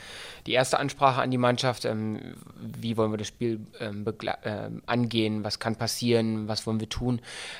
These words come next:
das ist schon sehr geplant, weil da ist es wichtig, dass ich, ähm, auch die Inhalte dann rüberbringe und da gehören auch Emotionen dazu.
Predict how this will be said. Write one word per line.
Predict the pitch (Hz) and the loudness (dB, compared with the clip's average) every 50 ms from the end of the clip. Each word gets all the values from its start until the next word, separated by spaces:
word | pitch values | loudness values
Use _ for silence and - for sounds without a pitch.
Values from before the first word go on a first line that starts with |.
| - - | -6 -2
das | - 113 - | -2 0 0
ist | 127 123 | 0 -2
schon | - - 120 113 | 0 0 0 0
sehr | 104 113 113 113 120 | 4 6 6 6 6
geplant, | 113 113 107 - - 110 113 135 160 165 - 120 | 4 2 -4 -2 0 2 2 2 2 0 -2 -6
weil | 107 107 101 | -6 -4 -2
da | 104 101 | -2 -2
ist | 98 95 98 107 | -2 -4 -6 -8
es | 104 101 | -8 -6
wichtig, | 113 107 - - 123 117 | -6 -6 -6 -6 -6 -4
dass | - 104 - 117 | -4 -4 -2 -2
ich, | 101 - - - - - - - - - - - | -4 -6 -8 -10 -14 -16 -14 -14 -14 -10 -4 0
ähm, | 113 107 104 101 101 104 104 - | 2 2 4 2 2 -2 -4 -2
auch | 110 - - | 0 0 0
die | - 113 - | 0 0 0
Inhalte | 120 117 113 117 117 113 110 - 120 113 113 110 | 0 2 2 4 4 4 4 2 2 2 2 0
dann | 107 104 | -2 -4
rüberbringe | 104 110 127 131 147 135 117 120 117 123 123 123 120 117 117 | -4 -2 4 6 8 8 8 6 4 2 4 4 4 4 2
und | - - 120 | 0 -4 -6
da | 107 101 | -4 -2
gehören | - 104 107 107 | 0 0 0 0
auch | 107 - | -2 -4
Emotionen | - 104 101 98 - - - 123 143 156 | -6 -6 -6 -6 -4 0 2 4 4 6
dazu. | 156 147 143 - - - 156 151 147 | 6 4 4 2 0 0 2 2 0